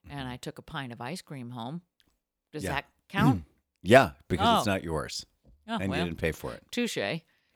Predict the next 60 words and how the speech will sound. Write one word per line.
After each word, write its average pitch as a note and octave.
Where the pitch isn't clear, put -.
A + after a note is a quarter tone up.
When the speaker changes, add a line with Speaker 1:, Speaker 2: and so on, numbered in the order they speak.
Speaker 1:
Semantics. A#2+
Speaker 2:
I D#2+
mean, D2
so E2+
I'm D#2+
sure -
Speaker 1:
You F#4+
Speaker 2:
there's -
Speaker 1:
say E4
Speaker 2:
a -
lot -
of -
Speaker 1:
stealing, A#3
Speaker 2:
things. F3+
Speaker 1:
I F#3
say, F3+
"You're F#3
not D3
gonna C3+
eat C3
this." -
Speaker 2:
<laughs> -
Speaker 1:
I'll G3
take D#3+
this. -
It G#3+
was G3+
Speaker 2:
Well, A3
Speaker 1:
mint C4+
Speaker 2:
it's -
Speaker 1:
chip, A3+
Speaker 2:
stealing. -
Speaker 1:
too, G3
and C#3
it D3
was C#3+
delicious. D#3
It -
was -
Speaker 2:
Here's D3
Speaker 1:
worth -
it. D3+
Speaker 2:
a D3+
hundred B2+
dollars A2+
from F#2+
your E2+
wallet. E2+
You're G2+
not E2+
gonna C2+
use B1+
this. -
Speaker 1:
Right? C#4+
You're G#3+
not B3+
gonna G3
use C#3+
this B2
money. B2+